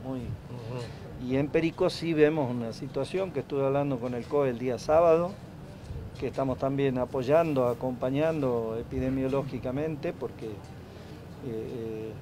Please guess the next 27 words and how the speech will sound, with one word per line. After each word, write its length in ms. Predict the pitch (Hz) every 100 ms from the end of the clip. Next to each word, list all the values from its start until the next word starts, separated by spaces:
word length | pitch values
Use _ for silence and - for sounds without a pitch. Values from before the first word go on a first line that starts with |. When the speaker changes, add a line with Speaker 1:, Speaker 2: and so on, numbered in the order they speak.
| - - -
Speaker 1:
diría, 260 | 127 135
después 400 | 123 120 151 143
de, 440 | 127 120 110 107 104 - - -
de 260 | 117 113 110
Libertador, 840 | 120 127 113 131 135 139 135 113 101 - -
Fraile, 540 | 135 139 131 127 123
la 180 | 113 107
zona 320 | - 127 120
roja 340 | 110 127 - 117
complicada, 760 | 120 117 - - 135 135 131 131 - - - - - - - - -
diría 200 | 120 127
en 100 | 117
tercer 360 | 120 113 123
lugar 320 | 117 123 131 127
está 220 | - 113
Perico, 440 | 123 131 135 120
¿no 120 | 110
es 80 | 113
cierto? 320 | 143 120 135
Entonces 540 | 143 127 127 123 - 117
no 120 | 131
hay 80 | 139
que 100 | 123
bajar 300 | 127 131 127
los 160 | 113
brazos, 480 | 131 160 151 - 131
hay 100 | 123